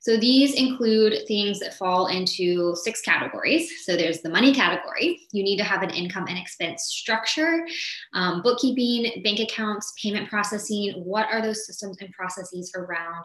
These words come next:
your payments? You would be surprised at how many stylists I work with that have no idea how they're gonna take payments, or they keep just taking cash or check because they don't want to pay the three percent processing fee,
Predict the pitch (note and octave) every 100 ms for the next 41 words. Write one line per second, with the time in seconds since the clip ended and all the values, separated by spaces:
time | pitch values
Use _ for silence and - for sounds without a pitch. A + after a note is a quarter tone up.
0 | - F3+ E3 E3 E3 E3+ - _ - F#4+
1 | E4 B2+ - - - - - - - -
2 | - - _ _ G#3+ B3 C#4 D4+ C4 C4
3 | - G#3+ - F#3+ F#3+ F4 G4+ B3 - G#3+
4 | A3 A#3 A#3 - G#3 G3 G3 G#3 F#3 F3
5 | F3 C#4+ D4+ G#3+ A3 G#3 G#3 G#3 G#3+ G3+
6 | G3 F#3+ F#3 F3+ E3+ E3+ - E3+ D#3+ -
7 | - - F3 D3 - - C#3 - _ G#3
8 | G3+ F#3+ F#3 F3+ F3 F#3+ F#3+ A3 G3 G#3
9 | - G3+ G3 F#3 - G#3 F#3+ F#3 - F3
10 | - - F#3+ F3+ - F3+ F3+ F#3 F3+ G3
11 | F#3+ - F3+ F3+ - F#3+ F3+ F#3+ F3 F3
12 | E3+ F3+ - - D#3+ D#3 - _ _ _
13 | _ - C#4 - F3 G#2 - - -